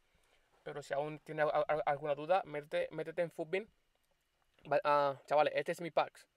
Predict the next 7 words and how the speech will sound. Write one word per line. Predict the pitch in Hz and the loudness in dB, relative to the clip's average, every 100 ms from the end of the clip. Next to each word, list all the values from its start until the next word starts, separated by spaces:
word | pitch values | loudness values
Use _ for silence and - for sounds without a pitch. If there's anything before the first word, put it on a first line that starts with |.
| _ _ _ _ _ | _ _ _ _ _
Ahora | 139 135 160 | 0 4 6
vais | 175 156 151 | 4 2 2
a | 151 | 0
ver | 165 | -2
mi | 160 156 | -2 -6
pack. | 143 - - _ _ _ _ _ | -8 -8 -20 _ _ _ _ _
Ah, | 147 151 139 | 0 2 0